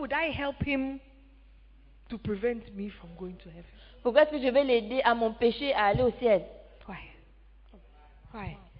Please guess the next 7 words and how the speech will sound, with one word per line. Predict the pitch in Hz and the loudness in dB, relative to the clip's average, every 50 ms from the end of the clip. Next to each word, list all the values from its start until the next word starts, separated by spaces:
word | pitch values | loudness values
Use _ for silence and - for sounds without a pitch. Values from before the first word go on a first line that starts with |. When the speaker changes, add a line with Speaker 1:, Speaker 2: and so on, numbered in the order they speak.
| - - - - - - - - - - - 180 | -20 -20 -20 -20 -20 -20 -20 -20 -20 -20 -14 -10
Speaker 1:
Because | 220 233 226 - - 269 277 277 233 220 | -10 -10 -10 -8 -6 -4 -4 -4 -4 -4
of | 190 185 175 - - - - - - - 175 | -6 -6 -6 -8 -16 -20 -20 -20 -20 -20 -12
what? | 170 190 190 165 - - - - - - - - - - - | -6 -4 -4 -4 -6 -10 -18 -20 -20 -20 -20 -20 -20 -14 -12
Speaker 2:
À | 185 190 | -12 -6
cause | - 262 269 226 | -2 -2 0 2
de | 190 208 | 2 0
quoi ? | 202 - 202 160 | 2 2 0 0